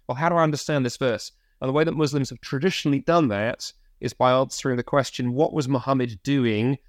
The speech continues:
at the point this verse was revealed?" And to answer that, you need the Hadith. You need that kind of literature.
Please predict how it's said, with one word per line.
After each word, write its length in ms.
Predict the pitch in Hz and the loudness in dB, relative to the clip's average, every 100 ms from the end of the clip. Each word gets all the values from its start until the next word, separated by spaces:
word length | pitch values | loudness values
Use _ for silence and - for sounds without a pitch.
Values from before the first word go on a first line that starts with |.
| _ - | _ -8
at 80 | |
the 60 | - | -8
point 340 | - 139 123 | -4 -4 -2
this 200 | 131 123 | -2 -4
verse 360 | - 120 120 - | 0 2 2 2
was 160 | 120 104 | -4 -2
revealed?" 480 | 107 113 95 95 - _ _ 120 | 2 4 2 -2 -14 _ _ -2
And 80 | 120 | -2
to 160 | - | 4
answer 360 | 156 185 - 117 | 6 6 2 -2
that, 300 | 104 110 - | 2 2 2
you 120 | 123 | 0
need 260 | 113 101 - | 2 0 0
the 80 | 110 | -2
Hadith. 640 | 123 - 180 131 - - | -4 2 4 4 2 -6
You 80 | 117 | -2
need 140 | 113 | -2
that 200 | 117 117 | -2 -4
kind 140 | - 107 | -2 -2
of 60 | |
literature. 440 | 113 - 98 - | -2 -4 -8 -4